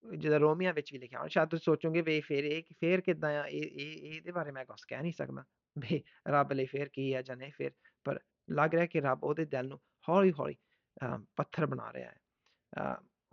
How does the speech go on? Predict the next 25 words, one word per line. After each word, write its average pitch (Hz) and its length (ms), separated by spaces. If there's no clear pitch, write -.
ਉਹਨੂੰ 175 440
ਗਜਾ 151 320
ਰਿਹਾ 151 300
ਆ। 110 100
ਥੋੜ੍ਹੀ 180 220
ਜਿਹੀ 185 100
ਮੁਸੀਬਤ 175 380
ਫਿਰ 147 140
ਲਾ 131 140
ਦਿੰਦਾ, 139 240
ਥੋੜ੍ਹੀ 180 200
ਜਿਹੀ 190 100
ਹੋਰ, 160 300
ਥੋੜ੍ਹਾ 185 140
ਜਿਹਾ 202 120
ਹੋਰ 175 140
ਸਬੂਤ 170 300
ਫਿਰ 156 120
ਲਾ 135 160
ਦਿੰਦਾ, 165 180
ਉਹਨੂੰ 180 120
ਸਹਾਰਾ 151 340
ਵੀ 143 100
ਮਿਲ 143 220
ਜਾਂਦਾ। 147 340